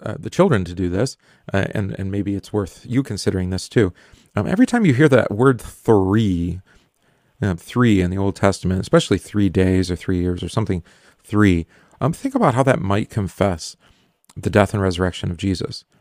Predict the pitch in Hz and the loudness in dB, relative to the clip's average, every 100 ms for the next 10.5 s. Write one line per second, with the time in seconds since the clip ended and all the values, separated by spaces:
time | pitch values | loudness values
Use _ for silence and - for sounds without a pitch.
0 | _ _ _ 120 147 196 147 131 127 98 | _ _ _ 0 2 4 2 2 0 0
1 | 92 - 170 90 - 98 87 85 85 - | -2 0 2 2 0 -2 0 -2 -4 -12
2 | _ _ _ - 120 123 - 110 - _ | _ _ _ -2 0 0 0 -2 -2 _
3 | 110 123 - - 113 98 - _ _ _ | -4 -2 -2 -2 -4 -4 -8 _ _ _
4 | - - _ _ _ - 107 95 151 151 | -20 -20 _ _ _ 0 2 2 2 0
5 | - 110 120 117 92 87 - - 101 - | -2 -2 0 2 0 -4 -8 -4 -4 -6
6 | - 95 139 110 104 - _ _ - 135 | -6 2 4 4 0 -8 _ _ 2 4
7 | 101 95 - 131 147 139 143 120 95 104 | 4 0 0 4 4 4 4 4 4 4
8 | 101 113 - - - - _ _ - - | 2 0 -2 -6 -10 -12 _ _ -8 -2
9 | 135 135 117 - 104 127 120 - - 98 | 2 2 0 -2 0 0 -2 -8 -4 -2
10 | 101 104 92 104 104 | -2 -4 -4 -4 -6